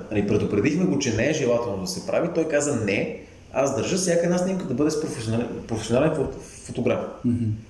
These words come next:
Speaker 1: Но ние сложихме естествени снимки в тези профили на усмихнати, красиви жени с правилно послание и много добър предварителен анализ на тези профили.
Speaker 2: Мгм.
Speaker 1: Нали, избора на профилите,
Speaker 2: Да.
Speaker 1: аудиторията, таргетирането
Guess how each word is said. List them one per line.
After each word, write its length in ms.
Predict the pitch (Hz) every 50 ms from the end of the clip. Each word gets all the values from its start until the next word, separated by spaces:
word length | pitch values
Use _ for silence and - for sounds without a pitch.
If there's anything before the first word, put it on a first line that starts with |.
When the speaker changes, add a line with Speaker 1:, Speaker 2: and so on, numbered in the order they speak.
| - - - - - -
Speaker 1:
Но 160 | 135 120 113
ние 260 | 113 110 117 156 190
сложихме 440 | 180 - 175 185 190 190 180 175 143
естествени 560 | 123 - - - 139 151 - - 175 196 185
снимки 360 | - - - 139 135 - - 107
в 180 | 95 92 - -
тези 260 | 101 92 82 92 -
профили 480 | 98 95 90 92 92 95 107 127 175 226 - - - - - - - - -
на 320 | 117 117 113 110 110 - - - - - -
усмихнати, 720 | 117 113 - - 127 143 156 160 - 160 139 - 180 170 -
красиви 420 | 151 135 - - 151 151 143 127
жени 400 | 107 98 98 92 95 110 143 - - - - - - - - - - - - - -
с 240 | - - - - -
правилно 440 | 165 165 165 151 151 151 165 165
послание 440 | 160 - - - 131 120 110 98 92 92 90 - - - - - - - - -
и 100 | - 117 110
много 260 | 110 123 143 165 175
добър 400 | 139 139 123 - 156 180 190 165
предварителен 600 | 165 156 - 120 117 131 156 165 190 185 185 175
анализ 360 | 151 139 139 147 160 160 -
на 80 | 160 123
тези 280 | - 139 135 131 123 -
профили. 380 | 117 117 117 - - - 90 - - - -
Speaker 2:
Мгм. 380 | 120 120 113 107 110 110 110 107
Speaker 1:
Нали, 280 | 110 110 107 107 110 107
избора 400 | 117 139 156 160 160 170 190 202
на 160 | 202 190 170 139
профилите, 520 | 139 127 123 123 113 95 95 92 95 110
Speaker 2:
Да. 240 | 107 - 73 67 - - - - - - -
Speaker 1:
аудиторията, 720 | - 110 107 98 - - - 123 117 117 113 98 92 - - - - - - - - - - - - - -
таргетирането 760 | - 104 104 92 98 92 - 123 135 147 156 160 160 -